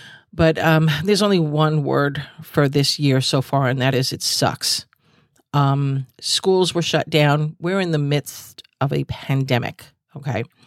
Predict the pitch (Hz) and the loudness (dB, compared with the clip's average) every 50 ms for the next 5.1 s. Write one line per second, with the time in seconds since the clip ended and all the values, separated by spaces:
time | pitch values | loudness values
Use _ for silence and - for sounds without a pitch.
0 | _ - - - - - - - _ _ _ _ _ - 143 143 135 139 - - | _ -20 -20 -20 -20 -20 -20 -20 _ _ _ _ _ 0 2 2 4 2 2 0
1 | - - 175 175 170 - 175 160 - - 147 135 - 156 139 143 143 139 139 139 | 2 2 2 2 4 2 2 0 2 0 -2 0 2 2 2 4 4 2 2 2
2 | 135 135 139 - - - - - - - _ _ _ _ _ _ _ - 139 - | 2 2 2 0 0 0 0 0 -2 -4 _ _ _ _ _ _ _ -6 -6 -6
3 | - - 151 151 151 - - 156 143 139 - - - - - - 151 151 147 139 | -2 0 0 2 2 2 0 0 0 0 -4 -8 -12 -8 -2 0 0 0 0 0
4 | - - 143 139 147 143 139 139 135 - - - 139 139 139 135 139 139 135 131 | -2 -2 -2 0 0 0 0 0 -2 -4 -4 -2 0 2 2 2 0 -2 -4 -6
5 | 131 | -6